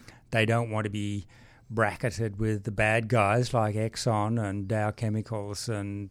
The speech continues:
Monsanto. They want to be the good guys who are looking to the future. So, um, some of those tech companies are pursuing renewable energy and, uh, and of course, energy efficiency. Of course, the best, the best answer to greenhouse gases is to use less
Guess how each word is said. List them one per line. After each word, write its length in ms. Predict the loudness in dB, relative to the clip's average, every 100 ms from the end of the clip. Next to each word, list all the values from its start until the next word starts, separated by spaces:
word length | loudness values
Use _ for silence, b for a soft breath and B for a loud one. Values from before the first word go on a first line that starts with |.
| -8
Monsanto. 800 | -4 -4 0 2 2 2 -2 0
They 120 | 0
want 140 | -2
to 40 | -2
be 140 | -4
the 80 | -2
good 260 | 2 2 4
guys 420 | 0 0 -4 -4
who 120 | -6
are 60 | -6
looking 220 | -6 -6
to 80 | -8
the 80 | -8
future. 440 | -4 -4 -4 -6
So, 340 | 0 2 2 0 B B B B B
um, 340 | 0 2 0
some 200 | 0 0
of 80 | 2
those 240 | 2 2 -2
tech 280 | -8 -10
companies 580 | -8 -8 -6 -4 -4 -6 -8
are 260 | -4 0 0
pursuing 640 | -2 -4 0 0 2 0 B B B B B
renewable 440 | 0 4 4 4 4
energy 400 | 2 2 0 0
and, 600 | -2 0 2 2 0 -2
uh, 100 | -4
and 160 | -2
of 100 | -2
course, 220 | -2 -4 0
energy 320 | 2 2 2
efficiency. 760 | -2 -2 -4 -2 -2 -4 -6 -8
Of 120 | -12
course, 280 | -8 -8 -8
the 60 | -6
best, 360 | -6 -4 -6 -12 B B B
the 100 | -4
best 300 | 2 4 4
answer 300 | 2 0 -2
to 80 | -4
greenhouse 460 | -2 0 0 -2 -2
gases 440 | -2 -2 -2 -4
is 180 | -4 -6
to 260 | -6 -8 -6
use 300 | 0 0 0
less 340 | -2 0 0